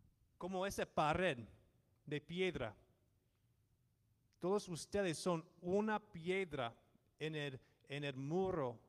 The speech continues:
en la pared del templo. Y dice, el Espíritu Santo ahora está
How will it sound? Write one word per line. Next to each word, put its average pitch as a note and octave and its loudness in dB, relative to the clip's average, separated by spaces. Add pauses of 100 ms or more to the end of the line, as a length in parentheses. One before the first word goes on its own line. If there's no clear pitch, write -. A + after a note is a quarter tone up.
(200)
en C#3+ -4
la D3+ -2
pared D#3 2
del C3+ -6
templo. C#3 -2 (640)
Y D3 -8
dice, F3+ -4 (400)
el D#3+ 2
Espíritu G3+ -2
Santo D3+ -2
ahora A#2+ 2
está E3+ -2